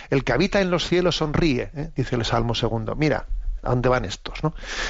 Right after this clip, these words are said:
Bueno, pues a propósito de eso, pues esta semana enviaba, eh, a redes sociales este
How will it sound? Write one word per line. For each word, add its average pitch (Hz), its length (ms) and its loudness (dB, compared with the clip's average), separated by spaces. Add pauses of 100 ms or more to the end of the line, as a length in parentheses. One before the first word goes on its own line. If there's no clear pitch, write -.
(120)
Bueno, 127 220 0
pues 123 120 2
a 120 120 2
propósito 143 420 2
de 175 60 6
eso, 147 260 -2 (1000)
pues 135 160 4
esta 135 160 2
semana 143 380 2
enviaba, 139 540 2 (160)
eh, 143 320 4
a 127 120 4
redes 143 280 4
sociales 139 420 2
este 131 480 0